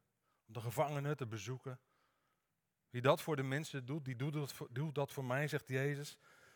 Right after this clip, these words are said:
Waar investeer jij in en wat geef jij weg? Kijk daar voor jezelf gewoon eens naar. En het is iets wat dus ook omgekeerd werkt. Waar jij in investeert,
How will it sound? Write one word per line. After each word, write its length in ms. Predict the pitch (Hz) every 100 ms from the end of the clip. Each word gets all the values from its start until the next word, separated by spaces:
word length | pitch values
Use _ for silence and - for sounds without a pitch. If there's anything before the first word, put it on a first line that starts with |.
| -
Waar 200 | 131 139
investeer 600 | 151 147 151 - 151 170
jij 340 | 147 139 151 151
in 180 | 165 156
en 120 | 131
wat 180 | 135 -
geef 300 | 147 170 156
jij 160 | 139
weg? 340 | 131 151 - - _ _ _ _ _ _ _ _ _ _ _ _ _ _ _
Kijk 200 | - 170
daar 100 | 180
voor 160 | 156 156
jezelf 340 | 131 143 156
gewoon 240 | - 143 135
eens 120 | 117
naar. 300 | 127 123 - _ _ _ _ _ _ _ _ _ _ _ _ -
En 120 | 139
het 100 | 151
is 140 | 156
iets 200 | 170 175
wat 140 | 156 147
dus 160 | 143
ook 160 | 170 -
omgekeerd 520 | 175 175 170 170 143
werkt. 240 | 151 139
Waar 140 | - 143
jij 300 | 143 147 170
in 80 | 160
investeert, 640 | 143 139 - 165 170